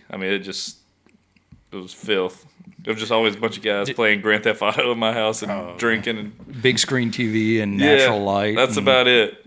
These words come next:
Speaker 2: Oh, man.
Speaker 1: I had a
Speaker 2: Con-
Speaker 1: shower that you would take a shower in it, and, uh, it was
Speaker 2: What?
Speaker 1: just a stand-up shower, and it, you know, it didn't drain well, so it'd be up to, like, your shin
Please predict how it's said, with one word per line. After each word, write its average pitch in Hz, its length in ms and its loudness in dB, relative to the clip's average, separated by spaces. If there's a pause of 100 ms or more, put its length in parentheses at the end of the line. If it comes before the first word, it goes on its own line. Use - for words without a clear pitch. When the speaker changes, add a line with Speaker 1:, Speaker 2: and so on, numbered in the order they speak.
(160)
Speaker 2:
Oh, 104 200 -6
man. 95 340 -8 (440)
Speaker 1:
I 120 60 -2
had 139 80 4
a - 40 4
Speaker 2:
Con- 113 60 0
Speaker 1:
shower 120 460 2
that 104 300 -4
you 104 140 -10
would 98 180 -18
take 110 220 -8
a - 20 -16
shower 110 380 -4
in 98 60 -8
it, 95 140 -12 (240)
and, 95 220 -12
uh, 82 340 -12 (320)
it 110 80 0
was 110 60 0
Speaker 2:
What? 113 60 0
Speaker 1:
just 143 160 -2
a 120 40 -4
stand-up 113 300 2
shower, 92 320 -4
and 104 160 -6
it, 104 120 -8 (180)
you 117 140 -8
know, 107 240 -8 (260)
it 101 80 -6
didn't 107 260 -6
drain 107 340 0
well, 95 140 -6
so 104 120 -12
it'd 107 140 -6
be 117 60 -2
up 110 140 -6
to, 107 80 -8
like, 113 280 4
your 107 140 2
shin 127 680 2